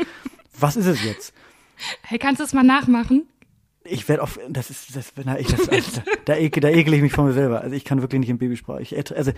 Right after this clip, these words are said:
Speaker 2: ich kann das nachvollziehen, weil ich, ähm,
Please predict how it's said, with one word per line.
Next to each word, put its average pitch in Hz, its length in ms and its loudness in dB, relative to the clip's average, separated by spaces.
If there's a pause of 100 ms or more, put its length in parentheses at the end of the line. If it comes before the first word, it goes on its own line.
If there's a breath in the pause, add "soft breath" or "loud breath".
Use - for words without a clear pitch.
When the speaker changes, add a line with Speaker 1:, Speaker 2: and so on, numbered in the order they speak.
(160 loud breath)
Speaker 2:
ich 139 120 -4
kann 165 140 0
das 170 140 0
nachvollziehen, 151 440 2
weil 131 180 4
ich, - 160 -12 (400 loud breath)
ähm, 123 600 2